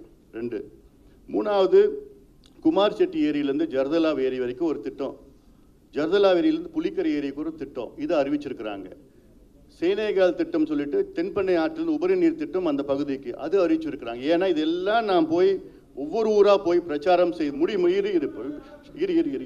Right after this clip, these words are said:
இருப்பா, இருப்பா, கொஞ்சம் பொறுமையா கேளுப்பா. இரு. அது என்ன அவ்வளோ, என்ன விட்டா அடிச்சிடுவீங்க போல, இது என்ன அவ்வளோ ஆதங்கப்படுறீங்க?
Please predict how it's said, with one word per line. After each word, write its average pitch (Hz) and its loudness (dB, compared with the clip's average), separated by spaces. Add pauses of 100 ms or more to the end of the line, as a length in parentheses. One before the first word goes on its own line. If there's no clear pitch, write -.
இருப்பா, - -8 (100)
இருப்பா, - -20 (300)
கொஞ்சம் - -20
பொறுமையா 202 -4 (100)
கேளுப்பா. 117 -12 (180)
இரு. 269 -12 (1120)
அது - -20
என்ன 269 -10
அவ்வளோ, 208 -2 (240)
என்ன 240 -6 (440)
விட்டா 143 -2
அடிச்சிடுவீங்க 277 0
போல, 190 6
இது 143 0
என்ன 117 -6 (2000)
அவ்வளோ 240 2 (140)
ஆதங்கப்படுறீங்க? 202 2